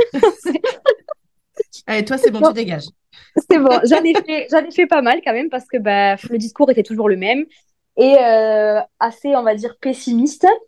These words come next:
Speaker 1: Et, euh, alors, ça dépendait où j'ai, où j'allais, mais parfois, c'était même si les deux ne sont pas tête en bas, c'est césarienne. Euh, parfois, c'était si le premier a tête en bas,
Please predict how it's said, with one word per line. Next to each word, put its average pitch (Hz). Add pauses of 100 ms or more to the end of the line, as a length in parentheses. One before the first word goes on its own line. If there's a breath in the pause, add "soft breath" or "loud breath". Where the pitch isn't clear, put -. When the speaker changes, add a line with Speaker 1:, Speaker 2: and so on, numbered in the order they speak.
(460 loud breath)
Speaker 1:
Et, 262
euh, 254
alors, 247
ça 320
dépendait 285
où 262
j'ai, 240
où 262
j'allais, 254
mais 247
parfois, 247
c'était 254
même 269
si -
les 226
deux 226
ne 269
sont 240
pas 240
tête 226
en 214
bas, 233
c'est 285
césarienne. 220 (200)
Euh, 190
parfois, 220
c'était 254
si 247
le 262
premier 311
a 302
tête 294
en 269
bas, 254